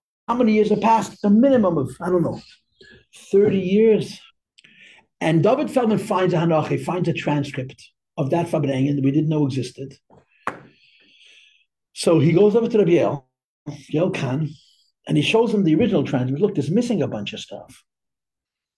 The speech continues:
So Rabbi Yael says, "Yeah, I remember." Uh, and he proceeds to recite from memory a Farbrengen that the Rebbe said thirty years before, thirty years before.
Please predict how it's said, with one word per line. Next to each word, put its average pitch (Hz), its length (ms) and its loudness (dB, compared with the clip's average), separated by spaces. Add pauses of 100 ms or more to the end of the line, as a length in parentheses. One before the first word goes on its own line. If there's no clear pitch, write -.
(580)
So - 140 -6
Rabbi 202 100 0
Yael 196 60 -2
says, 175 180 -6
"Yeah, 214 300 -4
I 156 40 -10
remember." 160 560 -6 (760)
Uh, 151 140 -14 (440)
and 170 80 -4
he 170 60 -2
proceeds 240 560 -4
to - 140 -12
recite 196 580 -2
from 240 180 -2
memory 151 480 -4
a 156 60 -10
Farbrengen 175 560 -2
that 185 80 -6
the 151 100 -6
Rebbe 160 220 -4
said 151 260 -6
thirty 160 280 -6
years 151 200 -2
before, 143 280 -8
thirty 165 260 -4
years 151 180 -6
before. 127 400 -14